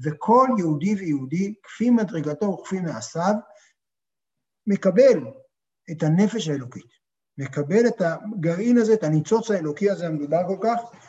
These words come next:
כל אחד מקבל, הוא לא, הוא לא מקבל את זה כי אלוהים החליט לתת לו, הוא מקבל את זה כי הוא שייך למשפחה, שבה, שנצרב בה באופן אולי אפילו טראומטי, איזה סוג של רגע שהפך אותו לכזה, שהוא לא, ש-, ש-, שמשם ואילך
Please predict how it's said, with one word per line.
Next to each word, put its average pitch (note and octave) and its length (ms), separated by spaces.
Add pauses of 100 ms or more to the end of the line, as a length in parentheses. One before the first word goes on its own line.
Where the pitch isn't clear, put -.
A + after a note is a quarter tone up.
(160)
כל B3+ 220
אחד A#3 140
מקבל, F3 340
הוא F3 260
לא, G3+ 60 (120)
הוא G3+ 160
לא B3+ 120
מקבל B3+ 260
את A3+ 80
זה A3 80
כי A3 140
אלוהים G3 240
החליט F3 240
לתת D#3+ 300
לו, B2+ 120
הוא A2+ 100
מקבל D3 340
את A3 60
זה B3+ 80 (380)
כי - 120
הוא D#3 80
שייך G3 280
למשפחה, G#3 560 (560)
שבה, D#3+ 320 (100)
שנצרב F3 720 (120)
בה F3+ 80
באופן F#3 380 (200)
אולי D3+ 280
אפילו G3+ 240
טראומטי, F#3+ 680 (880)
איזה C#3+ 140
סוג G#3+ 220
של F3+ 180
רגע F3+ 340 (300)
שהפך - 480
אותו A3+ 200
לכזה, E3 440 (340)
שהוא E3+ 360
לא, G#3+ 400
ש-, - 200 (100)
ש-, E3 500
שמשם E3 440
ואילך F3+ 300